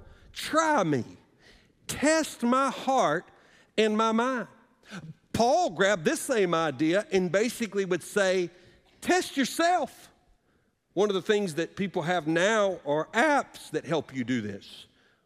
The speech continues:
When my son enrolled at North Greenville to study the ministry, he is now taking Greek. I took Greek, lots of Greek, lots of Greek,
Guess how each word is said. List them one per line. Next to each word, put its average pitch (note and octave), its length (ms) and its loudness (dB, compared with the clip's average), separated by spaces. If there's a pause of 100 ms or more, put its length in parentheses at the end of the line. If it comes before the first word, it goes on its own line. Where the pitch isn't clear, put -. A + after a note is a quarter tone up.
(100)
When C3 160 0
my D#3 140 2
son F3+ 580 -2
enrolled C#3 600 -2
at A2+ 160 -12
North D3+ 240 -2
Greenville E3 440 -2
to B2 100 -14
study D#3 320 -4
the B2 100 -2
ministry, D#3 580 -2 (360)
he D3+ 160 -2
is A#2+ 120 -6
now E3+ 260 -2
taking D#3+ 440 -4
Greek. A3 500 -6 (840)
I - 80 -2
took F#3+ 260 -2
Greek, F3 440 -4 (260)
lots A#3+ 320 -2
of D3 80 -6
Greek, B2+ 280 -2 (840)
lots C4+ 300 0
of F#3 80 -2
Greek, A2 260 -6